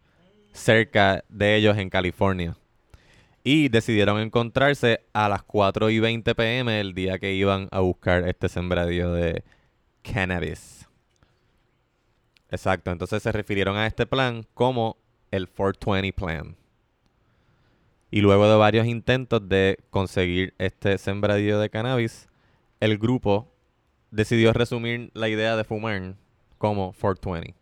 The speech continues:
El four twenty Plan se convirtió en, ah, four twenty, dale, sí, vamos, four twenty. Y supuestamente el editor de la revista High Times, dedicada a cubrir temas todo rela-, todo relacionado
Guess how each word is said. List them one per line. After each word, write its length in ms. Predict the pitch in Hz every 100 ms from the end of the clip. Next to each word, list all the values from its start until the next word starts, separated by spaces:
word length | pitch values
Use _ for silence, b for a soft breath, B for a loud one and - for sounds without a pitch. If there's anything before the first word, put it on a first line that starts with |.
| _ _ _ _
El 100 | 90
four 200 | 90 101
twenty 280 | - 107 107
Plan 320 | - 117 117
se 100 | 113
convirtió 480 | 113 113 110 - 127
en, 240 | - 117 113
ah, 220 | 147 110 98 _
four 180 | - 120
twenty, 260 | 147 143
dale, 240 | 135 131 107
sí, 160 | -
vamos, 240 | 98 92 87
four 200 | - 90
twenty. 280 | - 82 80 _ b b b
Y 60 | 113
supuestamente 760 | 107 107 107 120 135 123 104 101 b b
el 160 | 104 107
editor 400 | 101 - 101 104
de 280 | 113 117
la 100 | 113
revista 400 | 110 110 107 113
High 180 | 104 107
Times, 340 | - 110 104 95
dedicada 580 | 95 90 92 90 92 -
a 80 | 104
cubrir 280 | 98 101 101
temas 280 | 101 98 95
todo 240 | 98 98
rela-, 180 | 98 98
todo 240 | - 95
relacionado 540 | 98 101 104 98 98